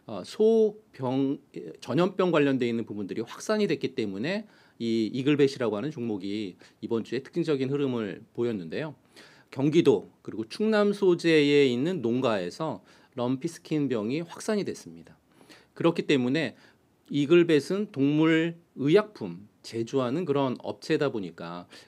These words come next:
의약품 제조 관련돼 있는 종목들이 이번 주에 특징적인 흐름을 나타냈고, 이 럼피스킨 병 같은 경우에 굉장히 특별한 병이어서 이 병에 걸린 소를 도축하거나 뭐 사살해서 식용으로 할 수 없고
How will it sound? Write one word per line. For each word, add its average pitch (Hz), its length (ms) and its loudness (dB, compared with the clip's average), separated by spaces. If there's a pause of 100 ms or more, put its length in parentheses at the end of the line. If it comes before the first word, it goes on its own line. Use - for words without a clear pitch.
의약품 160 340 2
제조 139 200 0
관련돼 131 400 2
있는 120 160 -2
종목들이 131 600 -4
이번 117 320 -6
주에 92 260 -8
특징적인 123 560 -8
흐름을 127 400 -4
나타냈고, 101 640 -8 (300)
이 131 80 -4
럼피스킨 160 920 -2
병 143 180 -2
같은 127 240 -4
경우에 110 460 -8 (340)
굉장히 160 460 0
특별한 202 720 0
병이어서 104 840 -4 (460)
이 135 480 2 (160)
병에 175 240 2
걸린 165 420 8
소를 143 600 2 (320)
도축하거나 143 720 -2
뭐 110 420 -10
사살해서 160 640 -2
식용으로 202 400 0
할 160 100 0
수 160 140 -6
없고 139 440 -4